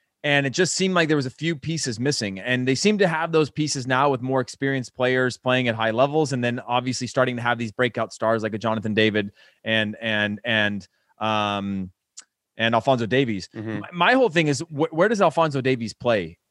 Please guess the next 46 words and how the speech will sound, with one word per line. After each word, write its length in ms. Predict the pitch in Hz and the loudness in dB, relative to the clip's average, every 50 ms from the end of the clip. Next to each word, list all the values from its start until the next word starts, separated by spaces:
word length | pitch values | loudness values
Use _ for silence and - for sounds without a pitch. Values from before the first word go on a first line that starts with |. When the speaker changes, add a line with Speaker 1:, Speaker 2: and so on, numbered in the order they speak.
| _ _ | _ _
Speaker 1:
in 80 | - 117 | -4 -4
the 80 | 113 107 | -2 0
Canada 260 | 117 113 107 98 90 | 0 0 0 0 -2
squad? 320 | - - 90 76 65 67 - _ _ | -6 -6 -8 -8 -8 -10 -16 _ _
What 160 | 131 202 214 254 | 0 0 2 2
position 640 | 262 190 131 143 180 175 - 151 123 113 104 92 - _ _ _ _ | 0 0 2 2 2 2 2 0 -2 -2 -4 -8 -10 _ _ _ _
does 160 | 147 147 131 | 0 0 0
he 100 | 143 143 | 0 -2
play 380 | 113 - - 139 135 131 131 131 | -2 0 2 2 4 4 2 2
to, 200 | 123 135 139 131 131 120 | 0 -2 -4 -4 -4 -4
that 180 | 139 135 143 143 | -2 -2 0 -2
you 100 | 139 123 | -2 -2
best 300 | - 143 143 139 - - | 0 0 0 0 0 0
utilize 360 | 135 131 120 110 101 98 95 | 0 2 2 0 -2 -2 -4
him, 60 | 95 | -2
right? 180 | 104 127 160 - - _ _ _ | 0 0 0 -2 -6 _ _ _
He's 220 | - 226 226 - | -2 0 0 0
considered 600 | - 269 226 185 - - - 233 254 247 214 165 | 0 -2 -2 -2 -4 -2 -2 0 2 2 2 2
one 160 | 156 160 160 156 | 2 2 0 0
of 60 | 139 | 0
the 60 | 139 | 0
best 320 | 127 165 165 165 - - | 0 0 -2 -2 -2 -2
fullbacks 420 | - 165 160 139 143 139 131 - 139 | 0 0 2 4 2 0 0 -2 -4
in 60 | 123 | -4
the 80 | 117 113 | -2 0
world 280 | 120 113 101 87 80 | 0 0 0 -2 -4
now. 260 | 87 80 78 87 80 _ _ _ _ _ - | -8 -12 -14 -16 -20 _ _ _ _ _ 0
Um, 500 | 113 117 117 113 110 110 107 104 101 98 - _ | 2 2 4 4 2 2 0 0 -2 -6 -6 _
Speaker 2:
But 100 | 151 165 | -2 0
not 180 | - 220 240 233 | 2 2 0 0
for 140 | - 226 214 | 0 0 0
his, 240 | 202 - - - - | 0 0 -4 -10 -10
not 300 | 165 185 220 247 233 - | -4 -2 -2 -2 -2 -2
necessarily 400 | 202 226 233 - - 214 202 185 | 0 0 0 2 2 2 2 4
for 100 | - 180 | 2 2
his 120 | 156 135 | 0 0
defensive 480 | - 147 - 160 151 143 - 139 110 - | 0 0 2 2 0 2 0 -4 -4 -2
prowess. 500 | - 139 123 123 117 101 87 90 - - | 0 2 4 4 4 2 0 -4 -4 -4
I 40 | 127 | 0
mean, 80 | 127 | 2
he'll 120 | 160 208 220 | 2 4 2
do, 280 | 156 135 160 190 175 | 2 2 2 4 4
he'll 180 | 139 139 190 - | 4 4 2 2
do 240 | 139 139 190 226 214 | 2 2 2 2 2
the 100 | 139 120 | 0 0
work, 400 | 107 107 104 95 101 - - | 0 0 0 0 -2 -4 -10